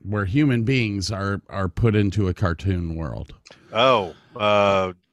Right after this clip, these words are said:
Speaker 2: yeah, superimpose somebody. Yeah.
Speaker 1: Yeah.
Speaker 2: Um,
Speaker 1: Um,
Speaker 2: yeah, yeah.
Speaker 1: they're the ones that, that figured out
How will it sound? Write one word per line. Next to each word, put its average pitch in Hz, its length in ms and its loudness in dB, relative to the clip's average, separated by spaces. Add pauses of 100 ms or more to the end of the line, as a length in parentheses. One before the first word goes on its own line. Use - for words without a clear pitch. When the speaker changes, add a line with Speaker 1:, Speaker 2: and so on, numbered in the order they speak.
Speaker 2:
yeah, 95 400 -8
superimpose 95 760 -2
somebody. 92 240 -6
Yeah. 104 320 0
Speaker 1:
Yeah. 120 180 0 (320)
Speaker 2:
Um, 92 180 -12 (200)
Speaker 1:
Um, 117 300 2
Speaker 2:
yeah, 104 80 2
yeah. 98 240 0 (520)
Speaker 1:
they're 143 260 2
the 151 140 0
ones 131 360 -2
that, 110 200 -6 (100)
that 101 320 -6
figured 101 360 0
out 117 280 -2